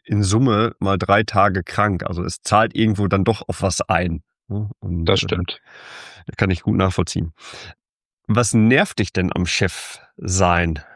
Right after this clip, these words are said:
Speaker 1: Wenn du sagst, fünfundsechzig Mitarbeiter, Kunden, Lieferanten, irgendwo gibt's doch bestimmt Dinge, wo du sagst, „Boah, das brauche ich jetzt nicht schon wieder.“
Speaker 2: Ja,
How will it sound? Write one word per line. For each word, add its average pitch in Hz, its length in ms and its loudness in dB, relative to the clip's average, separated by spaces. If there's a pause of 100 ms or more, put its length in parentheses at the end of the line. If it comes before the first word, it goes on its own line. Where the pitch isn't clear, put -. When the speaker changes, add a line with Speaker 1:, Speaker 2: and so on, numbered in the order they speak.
Speaker 1:
Wenn 95 160 -2
du 92 60 -4
sagst, 98 200 -2
fünfundsechzig 107 480 0
Mitarbeiter, 104 680 4
Kunden, 110 460 0
Lieferanten, 101 560 0
irgendwo 110 380 2 (320)
gibt's - 140 -4
doch 101 100 2
bestimmt 104 300 0 (100)
Dinge, 113 320 2
wo 104 60 2
du 104 80 4
sagst, 98 220 2
„Boah, 95 180 2
das 87 140 -2
brauche 98 160 -2
ich - 40 -4
jetzt 98 160 -2
nicht 110 140 0
schon 82 180 -2
wieder.“ 80 240 -4 (1200)
Speaker 2:
Ja, 90 340 4